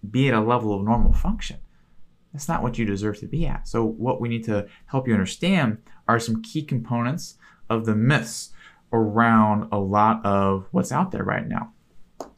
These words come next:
And the number one thing I wanna address first and foremost in this myth busting section, number one, food will not heal your autoimmunity.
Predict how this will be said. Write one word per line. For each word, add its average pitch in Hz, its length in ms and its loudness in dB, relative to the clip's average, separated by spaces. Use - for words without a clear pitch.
And 131 140 4
the 127 80 4
number 151 420 2
one 120 460 0
thing 104 260 -2
I 95 100 2
wanna 98 260 2
address 98 480 -2
first 107 240 0
and 92 100 -4
foremost 120 520 -2
in 113 160 2
this 110 160 4
myth 98 260 -2
busting 107 380 -2
section, 143 540 -8
number 135 220 4
one, 117 360 2
food 139 640 4
will 123 320 2
not 127 640 2
heal 107 720 0
your - 300 0
autoimmunity. 107 1200 2